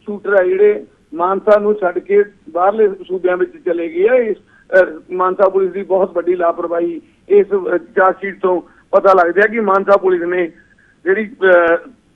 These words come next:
border ਨੂੰ seal ਕਰਨ ਵਿੱਚ ਦੇਰੀ ਨੇ ਹੀ ਜਿਹੜਾ ਸ਼ੂਟਰਾਂ ਨੂੰ, ਅਹ, ਦੂਜੇ ਸੂਬਿਆਂ ਵਿੱਚ ਭੇਜਣ ਲਈ ਮਜਬੂਰ ਕਰ ਦਿੱਤਾ। ਅਗਰ ਮਾਨਸਾ ਪੁਲਿਸ ਨੇ ਤੁਰੰਤ ਹੀ border ਨੂੰ seal ਕੀਤਾ ਹੁੰਦਾ, ਤਾਂ ਸ਼ਾਇਦ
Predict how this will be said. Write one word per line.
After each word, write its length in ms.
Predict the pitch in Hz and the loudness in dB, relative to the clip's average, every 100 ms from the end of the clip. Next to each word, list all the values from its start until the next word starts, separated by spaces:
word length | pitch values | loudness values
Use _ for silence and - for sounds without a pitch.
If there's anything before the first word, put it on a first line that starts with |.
| _ - - | _ -20 -4
border 400 | 175 220 226 240 | 2 4 4 4
ਨੂੰ 140 | 240 233 | 4 0
seal 260 | - 208 | -4 -4
ਕਰਨ 260 | 202 196 196 | 2 2 2
ਵਿੱਚ 240 | 190 190 | 0 -2
ਦੇਰੀ 420 | 190 175 185 196 | 0 2 2 0
ਨੇ 160 | 196 185 | -2 -2
ਹੀ 280 | 180 202 202 | -2 -4 -6
ਜਿਹੜਾ 240 | 190 196 185 | 2 2 2
ਸ਼ੂਟਰਾਂ 340 | 170 151 170 | -4 -4 -2
ਨੂੰ, 240 | 170 175 170 _ _ - 170 | -2 -4 -6 _ _ -6 -4
ਅਹ, 200 | 160 - - - | -4 -10 -20 -14
ਦੂਜੇ 260 | 185 202 208 | -12 0 0
ਸੂਬਿਆਂ 300 | 185 180 180 | 0 -2 0
ਵਿੱਚ 180 | 185 185 | 0 0
ਭੇਜਣ 340 | 196 185 175 | 2 2 0
ਲਈ 260 | 175 175 180 | -2 -2 -2
ਮਜਬੂਰ 380 | 170 160 165 165 | -2 -4 -6 -4
ਕਰ 160 | 165 | -4
ਦਿੱਤਾ। 380 | 156 160 208 214 | -6 -2 2 2
ਅਗਰ 300 | 190 202 190 _ _ _ _ 170 | 2 -4 -6 _ _ _ _ 0
ਮਾਨਸਾ 320 | 185 208 214 | 0 2 2
ਪੁਲਿਸ 240 | 196 190 | 2 -2
ਨੇ 260 | 185 196 196 | -2 -2 -4
ਤੁਰੰਤ 540 | - - 196 226 226 | -6 -2 0 0 -2
ਹੀ 260 | 226 214 214 - | -6 -6 -8 -8
border 360 | 175 175 185 196 | 0 0 2 -2
ਨੂੰ 120 | 202 | -2
seal 220 | 190 175 | -6 -10
ਕੀਤਾ 320 | 156 170 - 165 | -12 -10 -2 -2
ਹੁੰਦਾ, 280 | 165 165 | -2 -2
ਤਾਂ 160 | 175 185 | -2 -2
ਸ਼ਾਇਦ 340 | 175 165 165 | -2 -4 -6